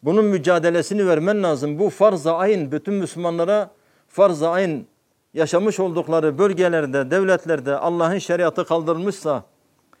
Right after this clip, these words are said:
yerine beşeri bir tağuti sistem kurulmuşsa, bu tağuti sistemin yıkılıp İslami sistem kurulana kadar mücadele vermeleri, hatta savaşmaları nedir? Farzdır, farz-ı ayn'dır.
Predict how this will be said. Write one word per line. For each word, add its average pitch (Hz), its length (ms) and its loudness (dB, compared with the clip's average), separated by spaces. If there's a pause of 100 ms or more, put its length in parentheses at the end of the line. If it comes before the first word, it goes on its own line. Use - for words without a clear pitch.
(220)
yerine 165 400 2
beşeri 190 640 2
bir 170 260 -2
tağuti 175 520 0
sistem 175 380 -4
kurulmuşsa, 208 800 -2 (580)
bu 196 200 2
tağuti 175 460 2
sistemin 190 540 -2
yıkılıp 190 640 0 (920)
İslami 180 580 2
sistem 190 460 -2
kurulana 180 480 0
kadar 185 300 2
mücadele 165 680 0
vermeleri, 170 460 0
hatta 202 420 0
savaşmaları 180 760 -2
nedir? 214 240 0
Farzdır, 147 460 -2
farz-ı 160 360 0
ayn'dır. 170 400 -2